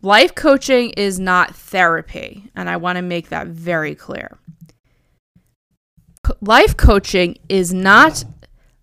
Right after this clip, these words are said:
psychotherapy or counseling. We as life coaches, we cannot diagnose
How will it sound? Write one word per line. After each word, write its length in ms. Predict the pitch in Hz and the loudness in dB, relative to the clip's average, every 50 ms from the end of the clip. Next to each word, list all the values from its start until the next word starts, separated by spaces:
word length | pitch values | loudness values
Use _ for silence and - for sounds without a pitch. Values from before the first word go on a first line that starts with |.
| _ _ _ _ | _ _ _ _
psychotherapy 1200 | _ - - - - 196 196 208 208 - 233 240 - - 208 185 190 196 202 196 - 214 190 180 - - | _ -16 -12 -4 0 2 2 2 2 0 0 0 0 0 0 2 2 2 2 2 0 0 0 -2 -4 -6
or 80 | 180 170 | -10 -12
counseling. 720 | - - - - 170 170 165 - - - - - - - _ _ _ _ _ _ - - _ _ _ - - _ _ - 160 156 151 - - - _ _ _ _ _ _ _ _ _ _ _ _ _ _ _ _ _ _ - | -12 -14 -16 -14 -12 -12 -10 -12 -12 -14 -14 -16 -18 -20 _ _ _ _ _ _ -20 -20 _ _ _ -20 -20 _ _ -20 -20 -20 -20 -20 -20 -20 _ _ _ _ _ _ _ _ _ _ _ _ _ _ _ _ _ _ -14
We 320 | 190 175 196 240 269 302 | -10 -4 -2 2 4 6
as 220 | 320 320 320 226 208 | 6 6 4 4 4
life 260 | 196 196 202 208 - | 4 4 4 4 2
coaches, 680 | - - 226 220 220 - 240 247 240 254 254 - - - - _ - | 0 0 2 2 2 2 2 2 2 2 0 -2 -8 -14 -18 _ -10
we 240 | 185 180 208 220 | -6 -4 -4 -2
cannot 500 | 214 - - 247 247 240 247 247 240 - | 2 2 2 4 4 2 2 2 2 2
diagnose 1040 | - 220 202 190 190 180 165 185 170 180 175 180 185 226 311 - - - - - - | 2 2 4 4 4 4 0 -2 -4 -2 2 4 4 4 2 0 -2 -4 -6 -6 -8